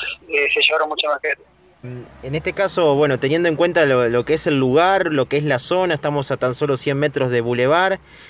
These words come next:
Speaker 2: ¿Está tan difícil como te está pasando a vos? Eh, porque sorprende, ¿no?
Speaker 1: Sí, la verdad que sorprende mucho. Yo vivo ahí cerca, paso permanentemente. Después de alguna comida o cualquier cosa de noche paso.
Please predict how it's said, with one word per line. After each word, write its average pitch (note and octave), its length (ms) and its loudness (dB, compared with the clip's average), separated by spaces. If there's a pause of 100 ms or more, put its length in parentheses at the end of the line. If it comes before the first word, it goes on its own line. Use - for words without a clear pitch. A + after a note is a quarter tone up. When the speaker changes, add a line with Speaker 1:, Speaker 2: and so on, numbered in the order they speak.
(500)
Speaker 2:
¿Está D3 360 -2
tan B3 360 -2
difícil G#3 580 -4
como C3+ 720 2 (200)
te B2 80 -2
está F3 180 -2
pasando F3 400 0
a C3 60 2
vos? A3 500 0 (180)
Eh, C#3 180 2 (120)
porque C#3 200 2
sorprende, E3 540 2
¿no? E3 220 -4 (1400)
Speaker 1:
Sí, F#3 280 0 (140)
la F3 120 2
verdad E3 180 4
que F#3 120 2
sorprende F3+ 380 2
mucho. G#3+ 280 2 (160)
Yo F3+ 320 -2
vivo F3 200 -4
ahí F3 100 -2
cerca, G3+ 380 0 (100)
paso E3 420 0 (840)
permanentemente. F3 840 2 (220)
Después D#3+ 320 0
de D#3 300 0
alguna D#3 260 0
comida D#3+ 640 4
o D3 140 2
cualquier D#3 340 0
cosa F3 240 2
de D#3+ 80 4
noche E3+ 240 0
paso. F#3+ 400 -2